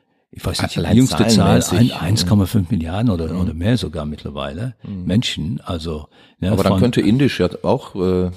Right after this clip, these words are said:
Speaker 1: Ja.
Speaker 2: in dieses,
Speaker 1: Ja.
Speaker 2: in, in diese Position
Speaker 1: Ja.
Speaker 2: rutschen irgendwann.
Speaker 1: So,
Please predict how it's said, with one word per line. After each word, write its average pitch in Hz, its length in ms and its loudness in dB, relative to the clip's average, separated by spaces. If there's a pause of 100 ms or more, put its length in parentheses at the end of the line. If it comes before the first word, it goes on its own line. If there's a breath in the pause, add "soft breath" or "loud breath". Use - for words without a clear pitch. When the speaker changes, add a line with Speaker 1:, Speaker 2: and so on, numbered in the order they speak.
(140)
Speaker 1:
Ja. 90 300 -4
Speaker 2:
in 98 140 -2
dieses, 87 420 -2 (240 loud breath)
Speaker 1:
Ja. 208 240 2 (160)
Speaker 2:
in, 87 180 -2
in 90 120 0
diese 90 240 0
Position 90 560 2
Speaker 1:
Ja. 82 80 -4
Speaker 2:
rutschen 82 280 -6
irgendwann. 85 320 -4
Speaker 1:
So, 90 220 2